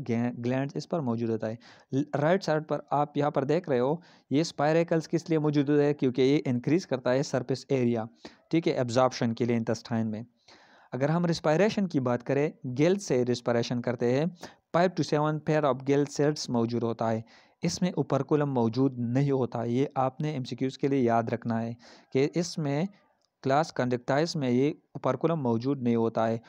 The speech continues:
No air bladder और लंग्स इसमें मौजूद होता है, ठीक है। सर्कुलेशन की अगर हम बात करें, टू चैम्बर्ड हार्ट होता है, एक होता है auricle, दूसरा होता है ventricle, sinus venosus और conus vent-, अ, arteriosus में मौजूद होता है,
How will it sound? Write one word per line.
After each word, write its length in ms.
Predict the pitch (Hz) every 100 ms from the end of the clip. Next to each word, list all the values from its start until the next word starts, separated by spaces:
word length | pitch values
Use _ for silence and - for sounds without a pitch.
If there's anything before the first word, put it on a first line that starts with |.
| - 143
No 180 | 151 190
air 160 | 160 156
bladder 420 | 151 160 156 151
और 180 | 151 151
लंग्स 240 | 151 156 147
इसमें 220 | 165 147
मौजूद 380 | 143 147 139 147
होता 180 | 143
है, 160 | 143 143
ठीक 220 | 160 165
है। 120 | 165 165 _ - - _
सर्कुलेशन 580 | - 139 147 160 190 190
की 100 | 151
अगर 180 | 120 123
हम 200 | 127 127
बात 200 | 123 123
करें, 220 | 131 147
टू 180 | 147 190
चैम्बर्ड 440 | - 160 151 147
हार्ट 180 | 156 175
होता 220 | 160 151
है, 100 | 143
एक 80 | 147
होता 180 | 143 147
है 80 | 139 151
auricle, 360 | 165 170 160
दूसरा 220 | 131 127
होता 180 | 120 120
है 60 | 120
ventricle, 520 | 147 170 147 135 143 - - - -
sinus 400 | 170 175 175 -
venosus 540 | 135 147 190 - 180 - _ 143
और 340 | 143 135 - _ 160
conus 340 | 165 160 -
vent-, 640 | 127 127 - - 127 123 147
अ, 480 | 127 123 123 135
arteriosus 580 | 123 131 127 131 139 139
में 120 | 165
मौजूद 340 | 156 117 120 113
होता 220 | 113 113
है, 200 | 120 117